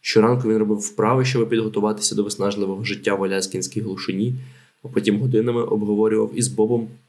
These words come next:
якого мав за гуру цієї справи, стратегії виживання у дикій природі. Коли Алекс розповідав нам про свою,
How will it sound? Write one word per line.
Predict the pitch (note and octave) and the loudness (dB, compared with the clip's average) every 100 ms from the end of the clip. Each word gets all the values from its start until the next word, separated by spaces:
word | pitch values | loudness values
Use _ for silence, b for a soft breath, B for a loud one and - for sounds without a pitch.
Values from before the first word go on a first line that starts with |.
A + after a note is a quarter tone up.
| - | -6
якого | G#2+ A#2 A#2+ | 0 2 4
мав | A2+ | 4
за | G#2+ | 2
гуру | G#2+ A2 G#2+ | 2 2 2
цієї | G#2 G#2+ G#2+ | 2 2 0
справи, | - A2 G#2+ G#2+ G#2+ - | 0 0 2 -2 -8 -16
стратегії | - A2 A#2+ B2 B2 | -6 -4 0 0 2
виживання | A2 G2+ G2 F#2+ F#2+ G#2 | 0 0 0 -2 -2 -4
у | G#2 | -2
дикій | F#2 F#2 G#2 | -4 -4 -4
природі. | A2 A2 G2 - - - _ _ _ _ _ _ _ _ _ _ B B B B _ | -2 0 0 -4 -12 -20 _ _ _ _ _ _ _ _ _ _ B B B B _
Коли | - G#3 | 4 6
Алекс | F#3 G3 F#3+ | 4 4 2
розповідав | - - D3 E3 E3 | 0 0 0 2 2
нам | C#3 | 0
про | B2+ | 0
свою, | B2+ C3 D3 D#3 | 0 0 2 2